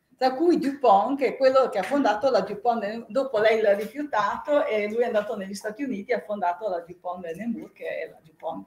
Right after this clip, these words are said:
quella di adesso, il colosso della chimica. E invece incontra per sua sfortuna Benjamin Thompson, il conte di Rumford, che aveva fatto, era un po' un america-, un filibustiere per certi aspetti.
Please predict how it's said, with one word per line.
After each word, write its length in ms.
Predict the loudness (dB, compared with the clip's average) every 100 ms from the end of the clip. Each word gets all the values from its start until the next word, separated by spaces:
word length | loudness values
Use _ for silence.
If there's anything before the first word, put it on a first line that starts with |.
| _
quella 240 | -20 -16
di 120 | -12
adesso, 480 | -8 -2 -2 -4 -12 -14 -18 -16 -8
il 140 | -4
colosso 420 | 2 4 6 4 4
della 300 | 4 2 -2
chimica. 600 | -4 0 0 -2 -6 -8 -20 -20 _ _ _ _ _ _ _ _ _ _ -20 _ -18 8
E 440 | 12 12 12 4 4
invece 680 | 10 10 8 2 6 6 6
incontra 640 | 2 8 10 10 8 4
per 160 | 6 4
sua 180 | 6 4
sfortuna 640 | 4 2 2 2 6 6
Benjamin 680 | 6 6 6 4 4 2 4
Thompson, 480 | 2 0 0 0 2
il 120 | 0
conte 320 | -2 0 0
di 120 | 0
Rumford, 580 | -2 -2 -4 -4 -6 -6
che 160 | -4 0
aveva 260 | 2 0
fatto, 460 | -2 -4 -4 -6 -6
era 180 | 2 4
un 120 | 4
po' 300 | 4 2 2 -4
un 80 |
america-, 320 | -2 -2 -2 -4
un 80 |
filibustiere 920 | -4 0 0 0 -4 -4 0 4 2 0
per 140 | -6
certi 340 | -8 -10 -10 -18
aspetti. 640 | -10 -8 -8 -12 -14